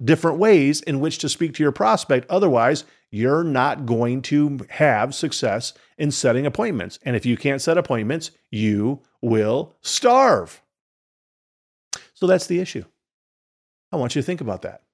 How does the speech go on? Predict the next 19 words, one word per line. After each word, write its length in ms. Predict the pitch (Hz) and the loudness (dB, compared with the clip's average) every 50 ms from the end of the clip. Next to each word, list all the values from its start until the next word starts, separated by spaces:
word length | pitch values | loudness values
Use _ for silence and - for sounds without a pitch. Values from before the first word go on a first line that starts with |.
| _ _ _ _ _ _ _ _ _ _ _ _ _ _ _ _ _ _ | _ _ _ _ _ _ _ _ _ _ _ _ _ _ _ _ _ _
Here's 260 | 190 214 226 233 196 | 0 2 2 2 0
some 220 | - - 185 175 170 | 0 0 2 2 4
of 40 | 156 | 2
the 100 | 160 135 | 2 2
things 260 | - 175 175 165 143 | 2 2 0 2 4
that 80 | 165 | 4
I, 180 | 147 139 127 123 | 4 4 4 2
I 20 | |
start 240 | 123 - - 143 - | 0 2 0 0 0
to 80 | - 120 | 0 -2
think 200 | - 139 123 104 | -2 -2 -2 -2
about 280 | 95 92 82 - - | -4 -6 -6 -8 -6
is 160 | - 113 101 110 | -6 -4 0 2
that 340 | 120 113 113 - - _ _ _ _ _ _ _ _ _ - | 2 2 2 0 -4 _ _ _ _ _ _ _ _ _ -2
if 140 | 165 - - | -2 -2 0
I'm 520 | 151 170 202 233 247 247 247 233 196 160 - - _ - | -2 -2 0 2 2 2 2 0 0 -2 -4 -8 _ -2
making 640 | 147 147 151 165 180 190 - - 190 165 151 135 | 0 2 4 4 4 4 4 2 2 2 2 0
cold 460 | - - - - 220 220 214 208 170 - | -2 -4 2 4 6 6 6 4 2 0
calls 580 | - - 113 85 80 78 98 139 - - - | 0 0 0 2 2 0 -2 -2 -4 -8 -16